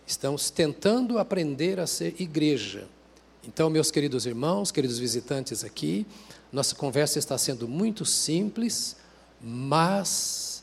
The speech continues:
exclusivamente bíblica, porque nós entendemos que a igreja precisa de cura, a igreja precisa de propósito, a igreja precisa entender a razão de ser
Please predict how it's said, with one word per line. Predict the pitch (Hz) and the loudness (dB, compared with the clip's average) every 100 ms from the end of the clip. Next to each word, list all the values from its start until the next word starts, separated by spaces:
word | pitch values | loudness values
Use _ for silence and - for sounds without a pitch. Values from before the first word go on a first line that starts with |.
| - - | -4 6
exclusivamente | 214 - - 185 151 170 147 156 160 120 | 6 6 0 0 2 2 2 -2 -4 -8
bíblica, | 117 127 196 190 226 226 240 240 - - - - | -4 6 8 8 2 2 -2 -4 -8 -20 -20 -8
porque | 135 - | -4 0
nós | 156 156 | 2 2
entendemos | 160 151 147 135 165 165 156 | 2 0 -2 2 2 4 0
que | - | 0
a | 139 | 0
igreja | 127 147 151 156 | 2 2 4 2
precisa | 151 - 156 | 2 2 2
de | 151 - | 0 -2
cura, | - 175 139 92 - - - - - - 135 | 0 2 2 0 -6 -20 -20 -20 -20 -10 -4
a | |
igreja | 113 131 143 147 | 2 4 4 2
precisa | 143 139 139 | 0 0 -2
de | 135 | -4
propósito, | 131 151 - 143 151 135 110 104 - 85 - - - | -2 -2 0 4 6 6 4 -4 -6 -14 -18 -20 -16
a | 117 | -8
igreja | 113 131 135 | 2 2 2
precisa | 143 131 143 | 0 0 -2
entender | 143 139 139 143 | 0 2 2 2
a | |
razão | 131 139 113 117 123 180 214 180 | 4 4 4 2 6 8 8 6
de | 120 123 | 2 2
ser | - - 170 190 | 4 6 6 4